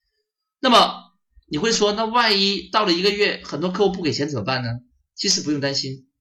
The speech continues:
我的策划的最巧妙的地方在什么呢？在不用等一个月，在十五天的时候，我们就直接上门安排人跟他沟通。因为十五天一般他已经使用半个月了，已经慢慢习惯了，已经慢慢喜欢上这套智能家居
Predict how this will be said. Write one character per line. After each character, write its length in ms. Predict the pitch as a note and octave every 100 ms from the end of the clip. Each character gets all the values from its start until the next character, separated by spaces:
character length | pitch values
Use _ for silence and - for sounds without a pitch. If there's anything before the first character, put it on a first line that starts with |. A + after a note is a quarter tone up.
| _ _
我 160 | - G#3+
的 80 | F#3+
策 200 | F#3 F#3
划 160 | F#3+
的 100 | D#3+
最 180 | D3 G3+
巧 220 | F3+ -
妙 120 | A#2 C#3+
的 60 |
地 120 | C#3
方 120 | C#3 C3+
在 100 | C3+
什 120 | G#2+
么 120 | A2
呢？ 300 | A#2 A2 A2+ - - - -
在 320 | F#3+ E3 - - - _ _
不 100 | E3
用 100 | A#3+
等 200 | D#3 A2
一 100 | G#2+
个 60 | A#2
月， 120 | A2+
在 100 | G#2+
十 260 | - -
五 100 | A3+
天 160 | D3 D3
的 60 | C#3+
时 120 | -
候， 260 | G2+ G2+ -
我 60 | -
们 100 | C#3+
就 60 | D#3+
直 120 | -
接 120 | D3
上 220 | D3 D#3+
门 80 | B2+
安 120 | B2+
排 100 | B2+
人 100 | A#2+
跟 80 | A#2+
他 60 | A2
沟 180 | A2+
通。 240 | G#2+ G#2+ A#2 _ _ _ _ _ _
因 100 | A3
为 60 |
十 180 | A#3+ -
五 80 | A3
天 180 | D#3+ F#3
一 60 |
般 120 | F3+ F3+
他 80 |
已 80 | F#3
经 140 | C#3 F3
使 240 | - G#2+
用 160 | B2 C3
半 160 | D#3
个 80 | C3
月 160 | C3+ A#2
了， 160 | F#2+ -
已 100 | C3
经 120 | F3
慢 160 | G#3+
慢 120 | G3+ G3+
习 240 | - C#3
惯 180 | F3 F3
了， 160 | - -
已 60 |
经 260 | D3+ G#3 G3
慢 140 | A#3
慢 80 | A#3+
喜 280 | - - B2
欢 140 | E3
上 200 | F3+ F3
这 100 | E3+
套 140 | D3+ C#3
智 180 | -
能 140 | D3 B2+
家 180 | B2+ B2
居 260 | B2+ C3+